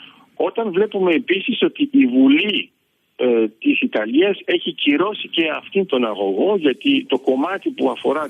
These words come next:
την Ελλάδα με την Ιταλία είναι ο αγωγός Ποσειδώνας που συνεχίζει τον αγωγό,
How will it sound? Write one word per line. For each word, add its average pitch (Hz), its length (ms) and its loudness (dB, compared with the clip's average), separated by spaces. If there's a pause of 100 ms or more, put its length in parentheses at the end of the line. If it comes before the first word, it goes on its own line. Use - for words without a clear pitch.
την 120 160 -4
Ελλάδα 131 400 -2
με 113 100 -2
την 107 160 -4
Ιταλία 139 420 0
είναι 185 160 2
ο - 20 0
αγωγός 135 460 -2
Ποσειδώνας 156 720 -2
που 233 220 2 (280)
συνεχίζει 160 680 2
τον 143 200 0
αγωγό, 123 500 -2